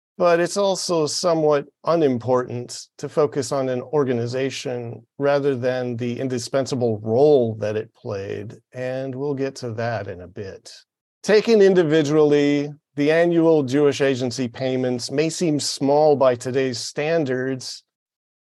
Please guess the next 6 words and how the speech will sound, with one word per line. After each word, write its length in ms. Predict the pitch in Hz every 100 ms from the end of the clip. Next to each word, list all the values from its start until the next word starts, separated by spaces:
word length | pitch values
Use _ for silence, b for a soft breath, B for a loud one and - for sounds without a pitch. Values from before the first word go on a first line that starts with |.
| -
However, 500 | 156 180 196 180 175
by 420 | 160 117 160 165
adjusting 680 | 165 139 143 196 - 190 175
each 400 | 175 180 208 -
report's 680 | 165 - - 190 202 - - -
spending 1080 | - - - 165 220 180 117 90 95 147